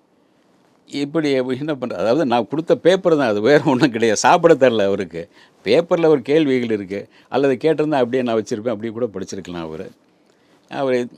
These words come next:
அதாவது இந்த மாதிரி உள்ள இருக்குன்னு சொல்றேன். சில இடங்கள்ல இருக்கு, அதை வந்து தவிர்க்க முடியாதது. நீங்க என்னதான் சோப்பு போட்டு கழுவுனாலும் சில இடங்கள்ல அழுக்கு தீராது. என்னதான்,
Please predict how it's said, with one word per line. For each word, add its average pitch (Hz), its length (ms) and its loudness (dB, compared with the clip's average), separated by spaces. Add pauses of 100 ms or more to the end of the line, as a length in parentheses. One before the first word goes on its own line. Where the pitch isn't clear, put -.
அதாவது 143 320 2
இந்த 143 160 0
மாதிரி 147 240 2
உள்ள 165 300 4
இருக்குன்னு 143 360 0
சொல்றேன். - 320 -10 (100)
சில 117 320 -6
இடங்கள்ல 131 340 -4
இருக்கு, 123 400 -6
அதை 95 140 -8
வந்து 120 200 -8
தவிர்க்க 123 360 -10
முடியாதது. 101 540 -10 (600)
நீங்க 98 240 -8
என்னதான் 107 920 -2
சோப்பு 120 380 -4
போட்டு 101 220 -8
கழுவுனாலும் 107 580 -6
சில 98 120 -10
இடங்கள்ல 104 240 -10
அழுக்கு 92 400 -10
தீராது. 95 420 -10
என்னதான், 104 440 -14